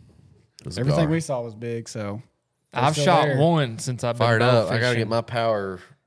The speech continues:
Speaker 3: And, like,
Speaker 1: train
Speaker 3: when we
Speaker 1: going.
Speaker 3: got it to the side
Speaker 1: Figure
Speaker 3: of the
Speaker 1: that
Speaker 3: boat,
Speaker 1: out, so.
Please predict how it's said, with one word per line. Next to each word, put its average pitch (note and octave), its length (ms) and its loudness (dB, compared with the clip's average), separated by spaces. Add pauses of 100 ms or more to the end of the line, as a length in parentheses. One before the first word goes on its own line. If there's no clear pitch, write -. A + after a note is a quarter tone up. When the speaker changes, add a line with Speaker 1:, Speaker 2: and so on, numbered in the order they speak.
(160)
Speaker 3:
And, A#2+ 140 -6
like, A2+ 160 0
Speaker 1:
train G2 300 -2
Speaker 3:
when - 0 -
we - 60 -2 (100)
Speaker 1:
going. F#3+ 60 2
Speaker 3:
got F#3+ 180 4
it F3+ 140 -6
to D#3 80 -2
the C#3 100 -2
side D3+ 240 2
Speaker 1:
Figure G2+ 160 0
Speaker 3:
of G2+ 60 4
the G#2 40 4
Speaker 1:
that G#2+ 120 6
Speaker 3:
boat, F#2 60 4
Speaker 1:
out, F2+ 280 0
so. E2 260 -12